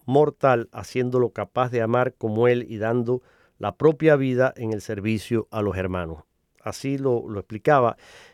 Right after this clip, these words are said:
eh, el Papa, mm, Francisco en una de sus catequesis, ¿no? Y por lo tanto, Padre Jorge,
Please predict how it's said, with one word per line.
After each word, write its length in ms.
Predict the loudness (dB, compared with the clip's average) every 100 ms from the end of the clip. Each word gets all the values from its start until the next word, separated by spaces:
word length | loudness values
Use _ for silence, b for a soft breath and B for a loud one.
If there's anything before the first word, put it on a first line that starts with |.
| B
eh, 260 | -12 -12 -12
el 140 | -14
Papa, 460 | -2 0 2 2 0 _ _ _ _
mm, 380 | -8 -6 -6 -6 -10
Francisco 720 | -4 0 0 0 -4 -2 -4 -4
en 140 | -4
una 220 | 0 2
de 60 | 2
sus 160 | -2 -8
catequesis, 720 | -8 -8 -6 -4 -4 -6 -8
¿no? 200 | -8 -8 B B B B B B B -8
Y 680 | -2 0 2 2 2 -2 _ _ _ _ _ _ _ _
por 160 | 0 4
lo 140 | 4
tanto, 680 | 6 4 4 -2 -2 -2 -4
Padre 340 | 2 4 4 2
Jorge, 520 | 0 0 -2 -10 -12